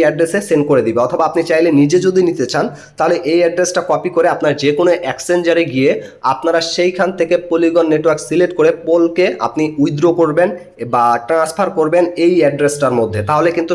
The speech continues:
সরাসরি আপনার এই MetaMask ওয়ালেটে কিন্তু এই পোলটা চলে আসবে। তো যাই হোক, finally এইভাবে নিতে পারেন অথবা আপনার ফ্রেন্ডদের কাছ থেকেও নিতে পারেন। চাইলে কিন্তু আমার ভিডিও ডেসক্রিপশন বক্সে লিংক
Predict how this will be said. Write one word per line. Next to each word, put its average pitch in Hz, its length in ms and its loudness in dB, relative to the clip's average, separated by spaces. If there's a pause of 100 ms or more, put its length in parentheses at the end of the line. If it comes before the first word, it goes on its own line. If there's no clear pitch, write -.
সরাসরি 160 400 0 (440)
আপনার 170 220 0 (140)
এই 160 160 2
MetaMask 165 500 0
ওয়ালেটে 147 380 2
কিন্তু 143 220 0 (280)
এই 165 80 -2 (100)
পোলটা 151 280 2 (100)
চলে 143 240 4
আসবে। 98 220 -6 (360)
তো 156 120 0
যাই 180 160 2
হোক, 190 140 -2
finally 180 300 2 (140)
এইভাবে 170 260 0 (100)
নিতে 175 240 0
পারেন 185 220 2
অথবা 175 200 0
আপনার 165 200 -2
ফ্রেন্ডদের 160 320 0
কাছ 160 160 -2
থেকেও 170 240 0
নিতে 165 200 -2
পারেন। 160 160 2 (120)
চাইলে 180 300 2
কিন্তু 185 180 -4 (100)
আমার 160 140 2 (440)
ভিডিও 151 240 2 (100)
ডেসক্রিপশন 185 460 -2
বক্সে 170 240 0 (180)
লিংক 165 180 2